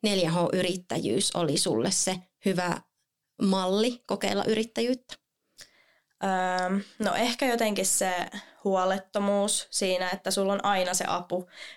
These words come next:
Speaker 2: Ei vitsi, mä oon unohtanut noi veroasiat tai miten mä tän hinnoittelen tän tuotteen. Sä saat kaikkea apua.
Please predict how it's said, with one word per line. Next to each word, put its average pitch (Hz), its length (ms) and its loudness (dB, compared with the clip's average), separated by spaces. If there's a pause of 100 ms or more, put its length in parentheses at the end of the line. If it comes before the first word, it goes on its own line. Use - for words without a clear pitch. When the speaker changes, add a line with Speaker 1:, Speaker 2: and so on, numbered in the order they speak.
Speaker 2:
Ei 214 200 2
vitsi, 220 280 0
mä 190 140 2
oon 190 80 2
unohtanut 180 460 -2
noi 175 180 0
veroasiat 175 680 0
tai 180 240 0
miten 285 340 2
mä 214 100 2
tän 202 180 0
hinnoittelen 180 600 0
tän 170 160 0
tuotteen. 190 420 0
Sä 208 40 0
saat 247 180 0
kaikkea 185 480 -2
apua. 185 560 -2